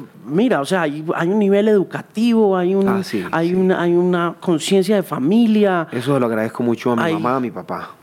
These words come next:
Speaker 2: Sí.
Speaker 1: Eh, hay,
Speaker 2: Ellos,
Speaker 1: hay una
Speaker 2: ellos.
Speaker 1: crianza muy buena, hay experiencia, hay Bogotá, hay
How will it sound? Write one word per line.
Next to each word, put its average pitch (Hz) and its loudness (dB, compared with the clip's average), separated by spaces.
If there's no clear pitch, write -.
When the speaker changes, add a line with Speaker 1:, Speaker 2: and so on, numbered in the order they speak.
Speaker 2:
Sí. 98 -6
Speaker 1:
Eh, - -4
hay, 165 -2
Speaker 2:
Ellos, - -2
Speaker 1:
hay 170 -2
una 180 0
Speaker 2:
ellos. 180 -10
Speaker 1:
crianza 196 0
muy 175 0
buena, 208 2
hay 175 -2
experiencia, 180 0
hay 165 0
Bogotá, 180 0
hay 156 -4